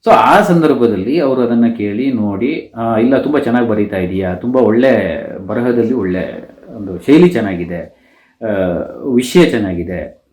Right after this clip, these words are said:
So ನೀನು ಇನ್ನು ಬರೀ, ನೀನು, ನಿನಗೆ ಒಳ್ಳೆ ಭವಿಷ್ಯ ಇದೆ, ನಿನಗೆ ತುಂಬಾ ಒಳ್ಳೆ ಗು-, ಗುರುತಿಸ್ತಾರೆ ಜನ ನಿನ್ನನ್ನ" ಅಂತ ಹೇಳಿ ನನಗೆ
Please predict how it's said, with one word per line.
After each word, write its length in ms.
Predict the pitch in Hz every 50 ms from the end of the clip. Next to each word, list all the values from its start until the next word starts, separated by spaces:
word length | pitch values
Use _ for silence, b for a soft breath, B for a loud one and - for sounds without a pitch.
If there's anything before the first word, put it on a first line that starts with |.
| _ -
So 120 | 170 170
ನೀನು 200 | 170 156 143 127
ಇನ್ನು 460 | 120 120 120 113 101 - - - - 117 110
ಬರೀ, 240 | 107 139 170 165 139
ನೀನು, 400 | 127 107 92 82 80 78 - - - -
ನಿನಗೆ 260 | 123 131 127 117 117
ಒಳ್ಳೆ 280 | 113 110 110 117 110
ಭವಿಷ್ಯ 380 | 107 98 120 135 - - - 135
ಇದೆ, 200 | 107 90 85 85
ನಿನಗೆ 460 | 82 80 78 80 78 80 80 78 78
ತುಂಬಾ 260 | - - 98 92 87 76 - - - -
ಒಳ್ಳೆ 180 | - 95 101 101 92 95 92 85 85 85 87
ಗು-, 240 | 87 95 101 107 107
ಗುರುತಿಸ್ತಾರೆ 560 | 110 127 131 123 - 131 - - - 90 90
ಜನ 160 | 87 90 85 87
ನಿನ್ನನ್ನ" 380 | 90 87 85 85 82 82 80 82
ಅಂತ 240 | 82 92 95 _ 120
ಹೇಳಿ 340 | 104 107 131 151 170 160 131
ನನಗೆ 480 | 120 113 113 101 90 82 82 - b